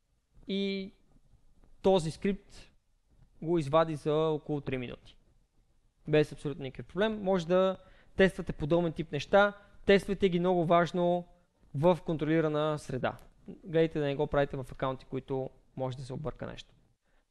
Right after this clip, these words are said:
В общи линии, а, само ще минем през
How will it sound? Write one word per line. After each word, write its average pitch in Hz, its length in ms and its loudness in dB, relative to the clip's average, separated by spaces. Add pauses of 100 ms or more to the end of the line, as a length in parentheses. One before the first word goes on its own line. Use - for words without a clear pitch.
(480)
В - 40 0
общи 190 280 0
линии, 214 480 0 (500)
а, 156 260 2
само 190 240 0
ще - 140 -6
минем 180 160 -2
през - 360 -6